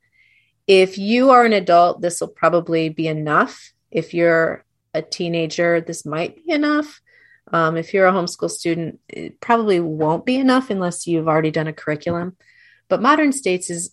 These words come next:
is a little bit of an accelerated class, if you will. You go into the computer, you create your account in your name, because you're gonna use this same, um, information to register for your clep exam. So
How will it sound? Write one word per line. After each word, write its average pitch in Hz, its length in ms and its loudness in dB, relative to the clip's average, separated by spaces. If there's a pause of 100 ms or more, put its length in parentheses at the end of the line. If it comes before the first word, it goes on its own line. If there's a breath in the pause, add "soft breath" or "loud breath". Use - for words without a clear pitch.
is 180 180 -8
a 180 60 -4
little 269 300 0
bit 196 180 2
of 175 120 0
an 165 120 -6
accelerated 165 920 0
class, 151 540 -6
if 156 200 -10
you 165 120 -4
will. 160 380 -2 (480)
You 170 200 -6
go 175 220 0
into 175 200 -6
the 170 80 -8
computer, 190 680 -2 (160)
you 165 260 -10 (200)
create 170 280 -2
your 190 140 0
account 185 440 -6
in 165 120 -6
your 180 220 -2
name, 196 360 -2
because 170 280 -6
you're 165 100 -2
gonna 165 300 -6 (460 soft breath)
use 208 300 0
this 180 200 -4
same, 180 480 -4 (720)
um, 151 380 -4 (100)
information 180 800 0 (160)
to 165 180 -4
register 160 400 0
for 160 140 -4
your 170 120 -2
clep 160 240 0
exam. 147 320 -6
So 156 360 -2